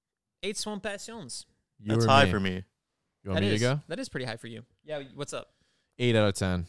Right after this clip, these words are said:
Speaker 1: Whoa!
Speaker 2: Put it in. Uh, I think it's really good. I also think that it is, it, uh, we have a little bit of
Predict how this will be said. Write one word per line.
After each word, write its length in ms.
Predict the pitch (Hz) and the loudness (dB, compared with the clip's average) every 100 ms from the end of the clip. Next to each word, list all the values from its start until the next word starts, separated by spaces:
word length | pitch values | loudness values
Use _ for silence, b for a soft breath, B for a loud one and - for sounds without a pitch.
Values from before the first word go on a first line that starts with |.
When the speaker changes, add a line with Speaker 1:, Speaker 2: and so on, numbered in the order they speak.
| - | -4
Speaker 1:
Whoa! 760 | 349 349 330 302 254 - 147 | 0 2 4 4 4 4 2
Speaker 2:
Put 140 | 123 110 | 2 0
it 100 | 101 | 0
in. 240 | 92 87 - _ _ _ _ _ - | -2 -4 -8 _ _ _ _ _ 2
Uh, 420 | 127 123 120 117 - | 6 8 8 4 2
I 120 | 135 | 0
think 260 | 156 143 | 0 0
it's 600 | 147 139 - - - - - _ - | 0 0 -4 -6 -6 -10 -16 _ -10
really 400 | 104 110 117 110 | -2 2 2 2
good. 320 | 107 107 110 | 2 2 4
I 140 | 98 | 4
also 300 | 98 101 123 | 2 0 -4
think 500 | 104 - 110 107 - | -6 -8 -4 -4 -4
that 180 | 101 95 | -4 -2
it 140 | 95 | -2
is, 260 | 95 90 90 _ _ _ | -2 -4 -8 _ _ _
it, 220 | 95 87 - | -16 -16 -10
uh, 360 | 98 95 92 92 | -4 -2 -2 -2
we 120 | 98 | -2
have 120 | 101 98 | -2 -2
a 40 | |
little 480 | 98 101 113 120 120 | -6 -4 -2 0 0
bit 140 | 113 | -2
of 100 | 107 | -4